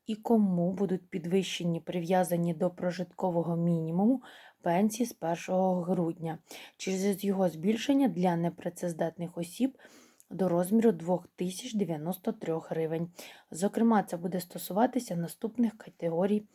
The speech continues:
пенсіонерів. Це непрацюючим особам до сімдесяти років, страховий стаж яких становить не менше тридцяти п'яти років у чоловіків та не менше тридцяти років у жінок,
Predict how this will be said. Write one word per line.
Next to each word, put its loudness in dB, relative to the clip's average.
пенсіонерів. 0
Це 0
непрацюючим 0
особам -4
до -2
сімдесяти -6
років, -4
страховий 0
стаж -4
яких -8
становить -2
не 0
менше -2
тридцяти -8
п'яти -4
років -2
у -2
чоловіків 2
та -4
не 0
менше -2
тридцяти -8
років -4
у -2
жінок, -2